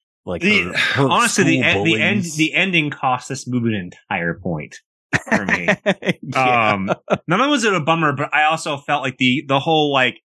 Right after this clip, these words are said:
Speaker 2: they, they do the rip-off stuff from the Showa era of, like,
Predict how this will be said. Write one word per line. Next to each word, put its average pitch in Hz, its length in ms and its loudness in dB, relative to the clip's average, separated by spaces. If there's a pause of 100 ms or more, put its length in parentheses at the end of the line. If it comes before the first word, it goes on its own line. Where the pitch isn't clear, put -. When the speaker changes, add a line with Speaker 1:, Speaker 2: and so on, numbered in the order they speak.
(220)
Speaker 2:
they, 175 140 0
they 170 160 0
do 214 100 2
the 190 140 2
rip-off 160 520 0
stuff 147 360 0
from 143 100 -2
the 135 80 -2
Showa 131 340 2
era 120 280 2
of, 123 240 -4
like, 113 320 0